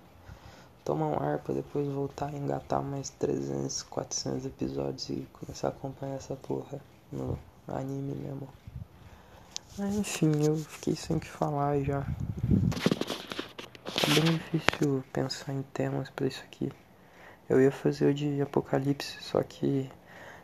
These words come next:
eu viajei esse final de semana e, tipo, eu cheguei em casa, eu fui pesquisar mais, aí, mano, minha cabeça tava muito ruim,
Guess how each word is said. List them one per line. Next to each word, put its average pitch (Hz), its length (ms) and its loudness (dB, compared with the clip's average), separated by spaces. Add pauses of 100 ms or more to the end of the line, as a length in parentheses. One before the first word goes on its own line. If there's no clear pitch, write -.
(600)
eu 135 80 2
viajei 135 260 6
esse 135 140 0
final 135 160 0
de 127 60 -6
semana 135 360 0
e, 135 40 0
tipo, - 180 -2
eu - 40 4
cheguei - 220 2
em 139 60 -2
casa, 139 280 4
eu 139 60 2
fui 139 160 0
pesquisar 139 460 -4
mais, 135 340 0
aí, 135 160 0 (300)
mano, 139 260 2
minha 135 140 2
cabeça 135 300 4
tava 143 120 -2
muito 139 220 -2
ruim, 135 180 0